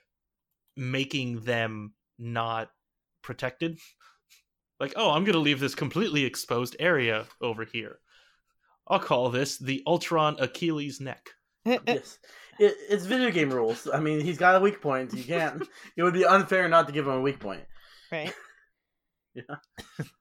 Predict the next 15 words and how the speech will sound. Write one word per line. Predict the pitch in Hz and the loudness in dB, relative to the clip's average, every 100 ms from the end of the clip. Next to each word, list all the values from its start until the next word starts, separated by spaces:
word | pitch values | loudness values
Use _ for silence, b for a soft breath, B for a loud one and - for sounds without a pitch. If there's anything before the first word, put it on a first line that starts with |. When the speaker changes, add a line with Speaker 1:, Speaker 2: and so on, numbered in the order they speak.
| 180 _ B B B | -20 _ B B B
Speaker 3:
Even | 240 254 240 | 0 2 0
so | - 277 | 0 2
much | 220 208 202 | 4 2 2
as | 190 160 175 147 | -2 0 0 0
to | - 185 | -4 -4
give | 147 170 | -2 -2
him | 165 | 0
a, | 156 143 _ 156 | 0 -2 _ -4
a | 147 | -4
quick | - - 185 | -4 -4 -4
time | - 175 160 151 139 | -2 2 2 2 -2
event | 127 135 123 123 - _ B B B | -4 -4 -6 -10 -18 _ B B B
when | 139 156 151 | 0 2 2
they | 147 | 2
have | 151 139 131 | 4 2 0